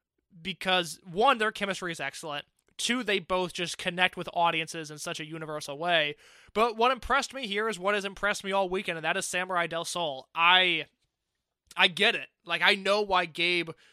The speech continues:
was in love with this guy, why Del Sol was the highest paid member of the roster, why he was getting flown out to shows. I get it, because I, he is unbelievable. And that springboard Poison Rana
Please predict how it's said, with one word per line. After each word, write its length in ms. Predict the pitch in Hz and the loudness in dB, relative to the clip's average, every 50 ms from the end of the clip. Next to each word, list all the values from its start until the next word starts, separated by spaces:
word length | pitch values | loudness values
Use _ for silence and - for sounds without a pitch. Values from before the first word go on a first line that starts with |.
| _ _ - | _ _ 6
was 200 | 175 185 180 185 | 6 8 8 6
in 100 | 175 170 | 0 -2
love 300 | 151 156 180 214 214 - | 2 6 6 6 6 6
with 140 | 208 196 | -2 -4
this 200 | - 202 185 - | -4 -4 -6 -4
guy, 520 | - - 185 180 175 175 170 170 165 165 156 _ - _ _ - | -4 0 2 4 4 4 4 2 0 -2 -4 _ -18 _ _ 2
why 220 | 170 165 160 156 | 4 4 4 4
Del 220 | 156 160 165 165 | 2 0 -2 -2
Sol 220 | 151 - 196 190 180 | -2 -2 -2 -2 -2
was 140 | 175 165 147 | -2 -4 -6
the 100 | 160 160 | -10 -12
highest 520 | 143 - - 185 196 208 202 190 - - | -8 0 4 6 6 6 6 2 -2 -6
paid 280 | - 185 185 180 180 170 | -4 -2 0 0 0 -2
member 260 | 170 170 170 170 165 | -4 -6 -4 -4 -6
of 100 | 156 131 | -6 -6
the 80 | 165 | -6
roster, 460 | 151 156 160 170 175 160 - - 170 156 | -4 0 2 2 2 0 -2 -8 -12 -8
why 140 | 151 151 | -8 -10
he 120 | 147 156 185 | -8 -8 -8
was 140 | 185 175 160 | -8 -8 -6
getting 220 | - 170 160 156 | -6 -8 -8 -10
flown 540 | 147 - - - - 175 175 185 196 185 180 | -14 -16 -16 -12 -4 0 2 2 2 4 2
out 180 | 170 170 165 - | 2 2 0 -2
to 80 | - 160 | -10 -14
shows. 600 | - - - 170 165 165 165 165 156 156 - - _ - - _ _ _ _ - - | -10 -6 -4 -4 -4 -4 -4 -6 -8 -8 -12 -14 _ -20 -20 _ _ _ _ -2 4
I 100 | - 214 | 6 6
get 260 | 254 175 - 185 202 175 | 6 8 6 6 6 6
it, 120 | 139 135 _ _ - | 4 -2 _ _ -12
because 360 | 180 180 - 190 185 170 160 - 170 | -8 -2 2 2 2 2 0 -6 -4
I, 120 | 185 196 | -4 -4
he 220 | 180 147 185 240 | -4 -4 -4 -4
is 200 | 254 196 - - - _ _ _ _ _ _ - | -4 -4 -6 -8 -12 _ _ _ _ _ _ 0
unbelievable. 760 | 233 269 294 269 185 156 160 151 160 185 196 170 147 151 139 | 2 2 2 2 -2 -10 -10 -8 -6 -6 -6 -6 -6 -8 -6
And 80 | 143 175 | -2 0
that 140 | 233 254 - | 0 0 0
springboard 680 | - - - - 202 240 294 302 240 226 202 180 170 | -6 -10 -8 -4 -4 -4 -4 -4 -4 -2 -2 -2 -2
Poison 380 | - - 190 208 208 175 170 147 | -4 -4 -2 -2 -2 -2 -4 -8
Rana 440 | 143 156 160 175 170 160 147 135 | -4 0 2 2 2 2 0 -4